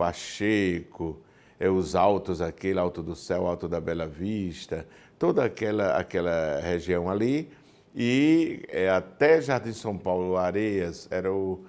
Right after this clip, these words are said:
presbítero Hinaldo de Ângeles, depois chegou o pastor Dário para dar assistência. E eu me aproximei do, do irmão Amaro Gomes, que naquele tempo era diácono,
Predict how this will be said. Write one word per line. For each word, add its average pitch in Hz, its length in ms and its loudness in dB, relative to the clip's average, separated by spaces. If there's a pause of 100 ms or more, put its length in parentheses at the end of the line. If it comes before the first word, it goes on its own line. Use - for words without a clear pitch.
(220)
presbítero 95 540 0
Hinaldo 98 360 0
de 107 160 0
Ângeles, 85 440 -2
depois 101 320 0
chegou 98 300 -4
o 98 40 -2
pastor 104 400 -4
Dário 82 400 0 (440)
para 92 200 2
dar 90 180 2
assistência. 85 720 -8 (840)
E 147 240 8
eu 196 140 12
me 190 100 6
aproximei 143 920 0 (120)
do, 85 1300 -2
do 78 800 -6 (400)
irmão 82 320 -4
Amaro 82 280 -2
Gomes, 107 480 -2
que 92 120 -8
naquele 92 300 -2
tempo 113 260 -2
era 127 120 -2
diácono, 110 640 -4